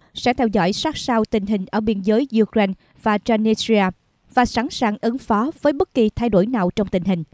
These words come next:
Ukraine chưa bình luận về cáo buộc từ Nga. Transnistria là vùng đất hẹp nằm giữa sông Dniester và biên giới Moldova, Ukraine, có dân số hơn năm trăm ngàn người. Sau khi Liên Xô tan rã vào năm một nghìn chín trăm chín mươi mốt,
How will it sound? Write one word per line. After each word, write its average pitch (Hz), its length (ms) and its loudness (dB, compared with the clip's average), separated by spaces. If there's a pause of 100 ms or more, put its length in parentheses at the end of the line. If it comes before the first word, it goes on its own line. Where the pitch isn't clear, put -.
(880)
Ukraine 294 420 2
chưa 302 120 0
bình 247 140 4
luận 202 320 2
về 208 160 0
cáo 233 240 0
buộc 226 320 0
từ 214 120 0
Nga. 202 260 -2 (1000)
Transnistria 240 720 2 (220)
là 254 160 4
vùng 226 280 2
đất 339 180 -2
hẹp 208 200 -4 (160)
nằm 226 240 0
giữa 196 260 2
sông 226 460 0
Dniester 208 520 0 (320)
và 233 100 2
biên 220 200 2
giới 233 220 2
Moldova, 220 580 2 (180)
Ukraine, 196 300 0 (420)
có 320 160 4
dân 262 140 4
số 247 360 4
hơn 233 300 -2
năm 220 140 0
trăm 214 200 -2
ngàn 190 180 0
người. 185 220 2 (400)
Sau 339 140 0
khi 330 120 0
Liên 294 160 0
Xô 262 320 2
tan 247 180 -2
rã 226 300 2
vào 247 100 2
năm 233 100 0
một 208 180 -2
nghìn 202 140 -2
chín 254 160 -4
trăm 214 220 0
chín - 180 -4
mươi 285 120 -2
mốt, 269 200 2